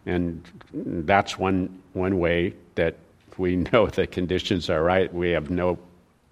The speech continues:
alternatives, um, we somehow stumble across the path. This path somehow comes into our life if we're lucky enough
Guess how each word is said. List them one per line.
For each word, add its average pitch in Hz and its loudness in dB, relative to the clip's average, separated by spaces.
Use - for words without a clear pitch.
alternatives, 92 -2
um, 90 0
we 98 2
somehow 104 4
stumble 92 -2
across 82 -2
the - -14
path. - -8
This 90 -12
path 82 -2
somehow 87 -2
comes 82 -6
into 85 -2
our 78 0
life 78 -2
if 82 -8
we're 78 -2
lucky 80 -4
enough 78 -6